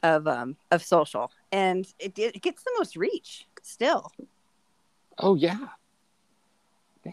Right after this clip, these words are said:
Speaker 2: like,
Speaker 1: You know, like,
Speaker 2: I
Speaker 1: our Instagram accounts, uh, o-, on all the, um, the accounts that I run, Instagram is the most popular out of all of them.
Speaker 2: Wow.
Speaker 1: By far, yeah. It's, it's wild.
Speaker 2: Significantly,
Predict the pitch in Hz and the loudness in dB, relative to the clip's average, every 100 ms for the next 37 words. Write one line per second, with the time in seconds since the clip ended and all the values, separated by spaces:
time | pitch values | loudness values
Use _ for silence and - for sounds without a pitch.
0 | - 196 214 185 180 190 226 254 - 247 | -8 -6 -2 0 4 4 6 2 -2 -10
1 | - 277 202 170 180 180 170 - - - | -8 -4 -2 -4 -6 -6 -6 -8 -16 -8
2 | 160 - 180 170 202 202 151 254 269 202 | -8 -4 -4 0 0 0 0 0 0 -2
3 | 165 131 160 160 160 - _ _ _ - | -2 -2 -6 -8 -12 -14 _ _ _ -12
4 | 208 185 226 190 - 190 175 170 175 160 | -4 -4 0 -2 -2 0 2 2 0 -2
5 | 180 - 170 160 147 147 151 - _ _ | -8 -10 -6 -6 -6 -10 -12 -18 _ _
6 | - 175 _ 180 160 - 160 160 139 135 | -20 -20 _ 2 2 2 2 2 0 0
7 | 135 143 131 - - 110 113 117 95 175 | 2 2 0 -12 -8 -6 -6 -8 -10 -10
8 | _ _ _ _ _ _ _ _ _ _ | _ _ _ _ _ _ _ _ _ _
9 | - 87 143 151 - _ _ - 170 160 | -6 -4 -4 -8 -12 _ _ -4 0 2
10 | 170 123 165 165 139 165 - - _ 190 | 2 2 4 6 6 4 -4 -20 _ -10
11 | - 208 - 175 214 - 139 185 180 107 | -6 -8 -4 2 4 6 4 6 6 4
12 | 78 | -4